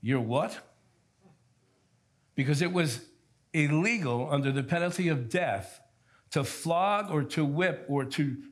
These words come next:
torture a Roman citizen. And when I heard that story, immediately I made the, the connection in my mind.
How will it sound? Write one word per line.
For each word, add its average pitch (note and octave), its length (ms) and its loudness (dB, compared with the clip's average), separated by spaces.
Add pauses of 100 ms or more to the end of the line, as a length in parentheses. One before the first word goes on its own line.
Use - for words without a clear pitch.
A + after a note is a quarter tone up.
torture C3+ 720 -2 (220)
a D3+ 100 2
Roman C#3+ 720 0 (120)
citizen. C3 760 -4 (1400)
And D3+ 160 2
when G#3 160 2
I D4 160 0
heard G3 240 0
that F3 180 0
story, D3 480 0 (180)
immediately F#3 840 2
I D3 100 2
made D#3+ 300 2
the, C#3+ 240 0 (220)
the C#3 80 2
connection F3 580 -2
in D#3 100 0
my D3+ 140 2
mind. B2 380 -2